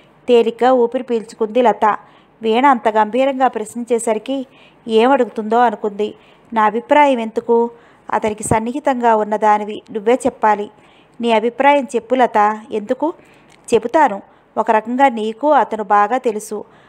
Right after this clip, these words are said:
అందుకే అడుగుతున్నాను. నా ఉద్దేశం అతను చాలా మంచివాడు." "అంతేనా?" అన్నట్టు చూసింది వీణ. "వీణ,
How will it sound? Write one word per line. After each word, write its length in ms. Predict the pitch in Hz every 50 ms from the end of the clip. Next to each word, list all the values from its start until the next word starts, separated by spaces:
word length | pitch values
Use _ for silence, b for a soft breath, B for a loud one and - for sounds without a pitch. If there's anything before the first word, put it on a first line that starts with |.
| b b -
అందుకే 440 | - 214 214 208 - 226 - 285 294
అడుగుతున్నాను. 720 | 277 240 214 208 208 214 233 220 214 208 208 208 208 202 B B B B B B B _
నా 180 | 226 214 220 214
ఉద్దేశం 500 | 214 208 208 - 247 277 262 - 262 254
అతను 240 | 262 247 - 220 208
చాలా 360 | - - 214 196 202 226 254
మంచివాడు." 600 | 247 240 202 196 - 233 208 214 208 196 208 208 208 b b b b b _ -
"అంతేనా?" 500 | - 208 208 - - 277 262 226 220 226
అన్నట్టు 380 | 233 233 214 208 214 208 214 -
చూసింది 300 | 208 208 - 240 240 269
వీణ. 340 | 240 220 208 202 208 208 208 b b b b b b b b b _ _ _ - _ _ _ _ _ _ _ _ _ _ _ _ _ 214
"వీణ, 220 | 226 214 208